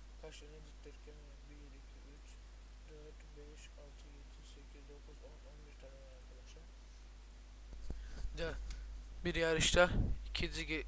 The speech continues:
ge-, ikinciyi geçen kaçıncı olur? İkinci geçen kaçıncı olur? İkinci olur.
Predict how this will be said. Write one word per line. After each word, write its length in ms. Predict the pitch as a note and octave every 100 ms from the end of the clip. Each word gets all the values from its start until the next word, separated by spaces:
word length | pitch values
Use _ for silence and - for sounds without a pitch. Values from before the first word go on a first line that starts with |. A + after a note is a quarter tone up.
| - - - - -
ge-, 100 | - -
ikinciyi 680 | - - D#3+ D3 D3+ D#3 D#3
geçen 360 | D3 C#3+ D3+
kaçıncı 500 | - C#3 - C#3+ C3+
olur? 400 | C3 A#2+ A#2 - G2 - - - - - - - - - - - - - - - - - - - -
İkinci 800 | - - D3+ D3+ D3 D3+ D3+ D3+ D3+ - - - - - -
geçen 320 | - - C#3+ C#3+ C3+
kaçıncı 420 | B2+ C3+ - -
olur? 180 | - -
İkinci 360 | - D#3+ D#3
olur. 280 | D3+ C#3+ D3+